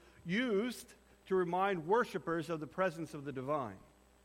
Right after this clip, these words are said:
As Paul reminded his readers about how he was realizing that some people see us as the aroma of life, Paul's readers would have known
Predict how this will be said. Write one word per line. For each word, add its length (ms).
As 140
Paul 240
reminded 440
his 140
readers 480
about 280
how 200
he 140
was 200
realizing 640
that 180
some 420
people 360
see 200
us 160
as 140
the 120
aroma 360
of 260
life, 460
Paul's 320
readers 520
would 140
have 100
known 520